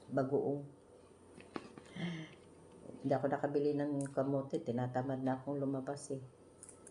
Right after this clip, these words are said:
Ito, at saka patola. Tapos, sitaw. Okay na yan.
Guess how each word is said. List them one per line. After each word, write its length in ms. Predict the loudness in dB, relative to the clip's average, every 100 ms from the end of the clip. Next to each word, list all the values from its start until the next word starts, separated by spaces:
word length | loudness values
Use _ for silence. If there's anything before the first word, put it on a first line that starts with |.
| -20 -20 -20 -20 -16 -16 2 4
Ito, 240 | 6 8 6
at 80 | 6
saka 560 | 2 4 4 4 2
patola. 720 | 0 2 4 6 4 2 -2 -8 -20 -20 -20 -20 -20 -20 -18 -18 -18 -20 2
Tapos, 720 | 4 4 4 2 0 -4 -6 -8 -16 -20 -20 -10
sitaw. 640 | 0 2 4 4 4 4 -4 -14 -20 -20 -20 -20 -20 -12 -8
Okay 240 | 2 4 4
na 60 | 4
yan. 260 | 4 2